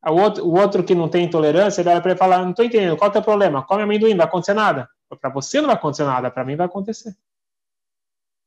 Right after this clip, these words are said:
Então não significa que nós judeus somos melhores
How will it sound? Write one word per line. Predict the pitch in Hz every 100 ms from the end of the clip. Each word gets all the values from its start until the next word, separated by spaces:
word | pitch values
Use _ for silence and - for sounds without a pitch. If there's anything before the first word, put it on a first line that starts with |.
| _ _ _ _ _ _ _ _ _ _ _ _ _ _ _ _ _ _
Então | -
não | 147
significa | 143 165 151 147 196 190
que | -
nós | 151 170 160
judeus | 151 156 160
somos | 151 139
melhores | 135 127 123 123 147 208 - - - -